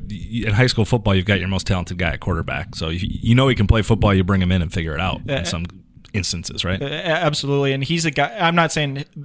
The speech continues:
Speaker 2: Deckers will switch positions, but he's a guy that at
Speaker 1: Sure.
Speaker 2: least differentiates himself from Bauman. Uh, Bauman's a little bit taller, um, a little bit more of a pocket guy, even though I think he can get out and run a little bit. But Deckers,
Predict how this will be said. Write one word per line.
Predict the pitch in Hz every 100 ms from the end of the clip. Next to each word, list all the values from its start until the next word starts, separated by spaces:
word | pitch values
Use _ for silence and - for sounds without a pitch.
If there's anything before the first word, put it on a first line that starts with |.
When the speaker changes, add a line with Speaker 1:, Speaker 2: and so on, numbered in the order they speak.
| -
Speaker 2:
Deckers | 147 143 147 139
will | 139
switch | 143 139
positions, | - 131 - 139
but | 123 139
he's | 147 139
a |
guy | 135 135
that | 135 127
at |
Speaker 1:
Sure. | 127
Speaker 2:
least | 120 -
differentiates | 147 139 131 135 - 135
himself | 135 131 135 123 117
from | 139 127
Bauman. | 117 120 123 120 120 123
Uh, | 135
Bauman's | 123 135 139 131
a | 127
little | 131 131
bit | 127 117
taller, | 127 127 131 127 127 - - - -
um, | 131 123 123 120 208
a | 147 131
little | 135 139
bit | 131
more | 135 135
of |
a | 123
pocket | - 123 123 123
guy, | 131 131
even | 123 131 131
though | 127
I |
think | 123 131
he | 127
can | 120 131 127
get | 123
out | 123
and | 120
run | 120 123
a |
little | 123 127
bit. | 120 127
But | - 110
Deckers, | 131 135 135 127